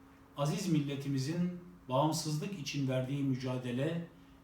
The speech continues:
milli irade ile taçlanmış, egemenlik kayıtsız, şartsız millete aittir anlayışıyla Yüce Meclisimiz kurulmuştur. Gazi Mustafa Kemal Atatürk,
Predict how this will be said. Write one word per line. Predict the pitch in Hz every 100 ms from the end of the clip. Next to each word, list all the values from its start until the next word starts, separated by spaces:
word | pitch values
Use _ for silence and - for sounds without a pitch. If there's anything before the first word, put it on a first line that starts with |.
| -
milli | 131 147 160 202
irade | 156 147 143 151 175
ile | 135 120 110
taçlanmış, | 117 113 127 123 139 180 - - - - - - - -
egemenlik | 135 135 156 170 175 196 - - - - - -
kayıtsız, | - 160 170 170 196 190 190
şartsız | - 156 143 - 170 170 - - - - -
millete | 147 160 170 175
aittir | 190 143 131 - 110 - - - - -
anlayışıyla | 127 139 143 147 185 147 139 160 165 - - - - -
Yüce | 127 139 180
Meclisimiz | 147 135 139 - 139 127 -
kurulmuştur. | 127 127 135 - - - - - - - - - - - - - - -
Gazi | 147 165 220 202
Mustafa | 180 175 170 165
Kemal | 165 160 156
Atatürk, | 151 143 196 196 185 - -